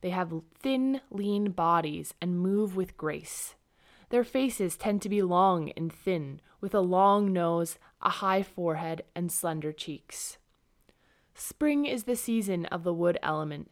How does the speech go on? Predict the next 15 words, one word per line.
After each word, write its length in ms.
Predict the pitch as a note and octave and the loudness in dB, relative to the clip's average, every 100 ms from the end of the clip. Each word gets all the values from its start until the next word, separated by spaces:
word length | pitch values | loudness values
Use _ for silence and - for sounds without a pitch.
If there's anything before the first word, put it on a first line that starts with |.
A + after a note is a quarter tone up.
| _ | _
so 240 | - A#3 | -6 -2
wood 320 | A3 B3 A#3 | 0 2 0
types 340 | - C4 C4 - - | 0 -2 -2 -8 -4
are 120 | G#3+ | -2
drawn 400 | E3+ F3 E3+ E3 | -2 -2 -2 -2
to 100 | E3 | -4
this 180 | D#3 - | -6 -6
season, 640 | - F3+ F3 D#3 C#3 C#3+ _ _ _ - | -6 -4 -4 -4 -12 -14 _ _ _ -4
its 240 | A#3 A3 | -4 -4
growth, 680 | - - F#3 F#3 D#3 - - - - | -14 -2 2 2 0 -6 -20 -20 -4
new 220 | G3+ G#3 | 0 0
possibilities, 960 | G#3 F#3+ F3+ F3+ E3 D#3+ D#3 D3 D3 - F3+ | 0 -4 -4 -4 -2 -2 -2 -8 -12 -10 -4
and 160 | F3+ | -2
renewed 400 | E3+ E3+ E3 D#3+ - | 0 0 0 -2 -4
energy. 540 | C#3+ C#3+ C#3+ - - | -8 -10 -12 -16 -16